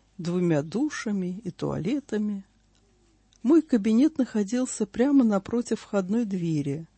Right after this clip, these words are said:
Был просторным, с отдельным балконом,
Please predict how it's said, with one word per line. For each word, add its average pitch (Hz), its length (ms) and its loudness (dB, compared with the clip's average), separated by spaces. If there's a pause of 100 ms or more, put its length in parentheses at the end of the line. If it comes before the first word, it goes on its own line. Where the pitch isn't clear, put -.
(880)
Был 269 180 2
просторным, 233 880 0 (200)
с - 140 -8
отдельным 190 500 2
балконом, 214 760 -4